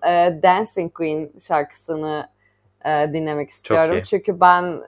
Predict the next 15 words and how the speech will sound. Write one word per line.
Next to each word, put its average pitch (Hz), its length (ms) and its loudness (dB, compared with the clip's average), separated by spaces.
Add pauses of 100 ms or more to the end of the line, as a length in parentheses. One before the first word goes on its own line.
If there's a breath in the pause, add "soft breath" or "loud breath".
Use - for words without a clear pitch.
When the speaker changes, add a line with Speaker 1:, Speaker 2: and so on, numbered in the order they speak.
(160)
Speaker 1:
e, 165 300 0
bu 214 80 2
yayından 190 540 4
sonra 185 380 2
tam 208 160 2
olarak 185 440 4
o 160 200 2
bir 202 100 -2
milyoncudan 190 600 4
aldığım 175 340 4
çiçekli 185 440 -4
taçlarla 175 560 4
gidip 170 280 -2
ormanda 160 760 4
kafamda 156 720 2